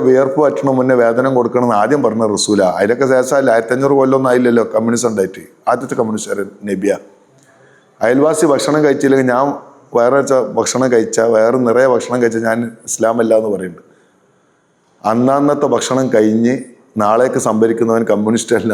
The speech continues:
എന്ന് കമ്മ്യൂണിസ്റ്റുകാർ പറയുന്നുണ്ട്. അപ്പോഴും മുഹമ്മദ് നബി ആദ്യത്തെ കമ്മ്യൂണിസ്റ്റ് തന്നെ. രണ്ടെണ്ണം ഉണ്ടാകുമ്പോൾ ഒന്ന് അയൽവാസിക്ക് കൊടുക്കണം എന്നല്ലോ കമ്മ്യൂണിസം പറയണേ. അപ്പോ ഇസ്ലാം ഒന്നും എന്നെ പഠിപ്പിക്കണ്ട, നമുക്ക് കാര്യങ്ങൾ പറയാൻ പറ്റൂ.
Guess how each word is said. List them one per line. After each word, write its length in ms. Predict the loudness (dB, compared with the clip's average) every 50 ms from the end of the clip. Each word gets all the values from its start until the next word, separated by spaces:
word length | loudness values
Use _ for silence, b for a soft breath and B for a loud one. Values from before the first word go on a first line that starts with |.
| -2
എന്ന് 120 | -4 -6 -8 -6 -6
കമ്മ്യൂണിസ്റ്റുകാർ 640 | -4 -2 0 0 0 0 0 -2 -4 -4 -4 -2 0 0
പറയുന്നുണ്ട്. 240 | 0 0 0 -2 -4 -2
അപ്പോഴും 220 | 0 0 0 2 2
മുഹമ്മദ് 280 | 0 0 0 0 0 2
നബി 160 | 2 2 0 0 0 0
ആദ്യത്തെ 240 | 0 -2 -2 -6 -6 -6
കമ്മ്യൂണിസ്റ്റ് 360 | -6 -8 -8 -10 -10 -10 -10 -12
തന്നെ. 180 | -12 -12 -18 -20 -20 _ _ _ _ _ _ _ _ _ -4 -2
രണ്ടെണ്ണം 280 | 0 0 0 0 0 0
ഉണ്ടാകുമ്പോൾ 260 | 0 0 0 0 0 0
ഒന്ന് 80 | 2 2
അയൽവാസിക്ക് 380 | 2 2 2 0 0 -2 -2 -2
കൊടുക്കണം 260 | -2 0 0 0 0 0
എന്നല്ലോ 280 | 0 0 -2 -4 -6 -10 -14 -20 _ -12 -8
കമ്മ്യൂണിസം 380 | -4 -2 -2 0 0 0 0 0
പറയണേ. 220 | -2 -2 -4 -6 -8 -10 -16 _ _ _ _ _ _ _ _ _ _ -20 _ _ _ B B B B B B B B B B B B B B -6 -4
അപ്പോ 160 | -2 0 2 2 2 0 -2 -2 -2 0
ഇസ്ലാം 260 | 2 2 2 2 2 2 0
ഒന്നും 220 | 2 0 0 0 -2 -2 0
എന്നെ 120 | 0 2 2 2
പഠിപ്പിക്കണ്ട, 460 | 0 0 0 0 0 0 0 0 0 -2 -4 -6 -10 -18 _ _ _ _ _ _ _ _ _ _ -2
നമുക്ക് 300 | 0 0 0 2 2 2 2 2 0 0
കാര്യങ്ങൾ 340 | 0 0 2 2 2 2 2 2 0 0 -4 -10 -16 -20 -20 _ _ _ _ _ -8 -4
പറയാൻ 220 | -2 0 0 2 2 0
പറ്റൂ. 220 | -2 -2 -4 -8